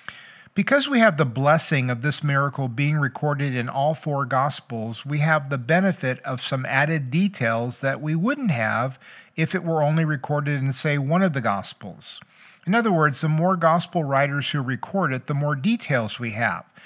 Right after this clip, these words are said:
Because, listen, each writer tells the same story through their own viewpoint.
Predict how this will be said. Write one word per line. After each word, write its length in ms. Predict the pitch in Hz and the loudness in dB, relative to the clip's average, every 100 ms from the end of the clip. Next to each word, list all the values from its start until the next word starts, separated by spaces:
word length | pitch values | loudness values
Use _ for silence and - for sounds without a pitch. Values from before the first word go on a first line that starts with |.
| - - - | -20 -20 -4
Because, 520 | 160 - 139 139 131 | -2 4 4 4 2
listen, 460 | 165 190 - 120 123 | 0 0 0 -2 -2
each 340 | 151 175 - | 0 0 0
writer 380 | 147 147 160 139 | 2 2 2 -2
tells 440 | 123 151 147 135 - | -2 0 2 0 -2
the 100 | 127 | -2
same 400 | - 160 160 147 | 0 2 2 2
story 800 | - - 208 208 131 113 117 - - - | 0 0 0 2 2 2 0 -4 -14 -20
through 360 | - - 175 160 | -12 0 2 4
their 280 | 151 139 - | 2 0 0
own 280 | 131 131 123 | -2 0 0
viewpoint. 600 | 131 147 - 107 92 | 0 -2 -2 -8 -8